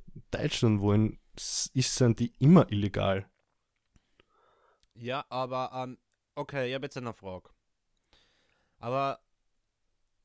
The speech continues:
Speaker 2: schau, aber die wollen jetzt dann illegal nach, das ist jetzt dann illegal, dass sie sich auf den Weg nach Italien machen.
Speaker 1: Ja.
Speaker 2: Dann werden sie aber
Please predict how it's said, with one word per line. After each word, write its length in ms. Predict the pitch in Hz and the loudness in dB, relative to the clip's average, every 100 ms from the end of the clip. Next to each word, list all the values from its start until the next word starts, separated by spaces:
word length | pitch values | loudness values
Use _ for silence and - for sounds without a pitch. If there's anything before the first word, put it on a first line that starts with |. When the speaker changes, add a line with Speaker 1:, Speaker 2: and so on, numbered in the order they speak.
| _ | _
Speaker 2:
schau, 180 | - 143 | -8 -4
aber 140 | 131 139 | -4 -6
die 180 | 131 151 | -12 -8
wollen 160 | 170 202 | -6 -6
jetzt 180 | 196 | -6
dann 140 | 170 170 | -8 -8
illegal 760 | 180 208 202 165 156 156 151 - _ | -8 -6 -6 -2 0 0 0 -6 _
nach, 840 | 120 120 123 139 156 170 - _ _ _ _ _ _ _ _ _ | -12 -8 -4 -2 -2 -4 -10 _ _ _ _ _ _ _ _ _
das 120 | 123 | -14
ist 60 | 160 | -12
jetzt 140 | 156 | -8
dann 120 | 160 - | -8 -6
illegal, 460 | 180 175 139 139 | -6 -4 -2 -2
dass 160 | 139 139 | -2 -6
sie 80 | 147 | -6
sich 120 | 147 | -6
auf 100 | 135 | -6
den 220 | 127 120 | -8 -6
Weg 160 | 131 139 | -8 -8
nach 160 | 127 120 | -10 -12
Italien 640 | - - 107 117 104 98 | -14 -8 -4 -4 -6 -8
machen. 480 | 92 92 - 101 120 _ _ _ - | -12 -16 -18 -20 -20 _ _ _ -10
Speaker 1:
Ja. 240 | 113 110 113 _ | -6 -6 -8 _
Speaker 2:
Dann 500 | 151 185 147 160 190 _ _ _ _ | -4 -2 -4 -8 -14 _ _ _ _
werden 400 | 123 139 190 180 | -8 -4 -4 -6
sie 300 | - 123 113 | -10 -8 -6
aber 560 | 110 104 113 135 156 | -6 -6 -6 -6 -8